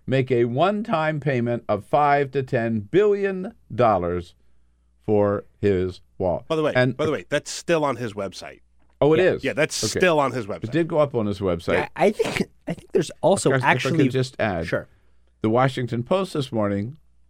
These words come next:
Speaker 1: which is done for the Glenn Kessler and their fact checker, identified two hundred and twelve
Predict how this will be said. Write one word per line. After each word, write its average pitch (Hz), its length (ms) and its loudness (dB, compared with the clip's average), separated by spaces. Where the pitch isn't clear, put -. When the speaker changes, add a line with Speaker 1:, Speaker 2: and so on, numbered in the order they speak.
Speaker 1:
which 107 200 -4
is 101 160 -4
done 101 400 0
for 98 180 -2
the 87 200 -4
Glenn 90 340 -2
Kessler 87 500 -4
and 82 120 -4
their 85 120 -6
fact 82 260 -6
checker, 76 400 -8
identified 107 760 2
two 185 320 2
hundred 131 420 2
and 101 180 4
twelve 120 580 2